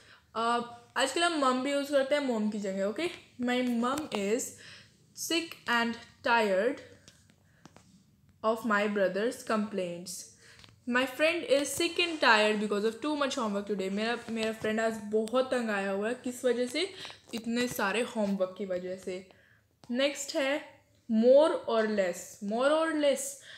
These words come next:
इससे हमारा मतलब है तकरीबन, तकरीबन। जब भी हमें कभी कहना हो almost, तो हम वहाँ यूज़ करते हैं more or less। एग्जांपल है जैसे alligators और क्रोकोडाइल,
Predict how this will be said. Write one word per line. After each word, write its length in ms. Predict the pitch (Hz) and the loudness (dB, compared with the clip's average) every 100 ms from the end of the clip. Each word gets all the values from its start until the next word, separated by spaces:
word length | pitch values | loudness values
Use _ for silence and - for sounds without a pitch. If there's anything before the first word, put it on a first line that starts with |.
| - - _ _ _ _ _ _ - | -20 -20 _ _ _ _ _ _ -4
इससे 380 | 330 330 359 370 | -2 0 2 2
हमारा 300 | 359 311 302 | 2 0 0
मतलब 340 | 269 254 254 269 | 0 0 0 2
है 180 | 277 | 0
तकरीबन, 540 | 277 254 277 277 285 269 | -2 -4 -2 0 0 0
तकरीबन। 600 | 226 214 185 180 170 180 | -2 -2 -4 -4 -6 -4
जब 160 | 208 | -2
भी 60 | 240 | 0
हमें 180 | 247 254 | 0 0
कभी 180 | 226 233 | -2 -2
कहना 260 | 220 214 | -2 -2
हो 280 | 247 - 214 | -4 0 2
almost, 600 | 202 190 175 180 - - | 2 -2 -6 -10 -10 -4
तो 60 | 269 | -2
हम 320 | 294 294 226 | 0 0 0
वहाँ 340 | 214 226 277 | 0 0 0
यूज़ 180 | 311 302 | -2 -2
करते 300 | 269 247 254 | -2 0 -4
हैं 80 | 285 | -4
more 320 | 247 202 202 | -2 -2 -2
or 120 | 208 | -4
less। 200 | 196 175 - - - - - - - 247 | -4 -4 -8 -20 -20 -20 -18 -18 -6 -2
एग्जांपल 520 | 247 277 277 320 349 | 4 6 6 4 6
है 100 | 339 | 6
जैसे 220 | 320 302 | 6 8
alligators 720 | - 233 240 233 262 302 294 | 8 8 6 6 4 4 6
और 140 | 311 311 | 6 6
क्रोकोडाइल, 640 | 269 202 214 208 175 | 4 2 4 2 0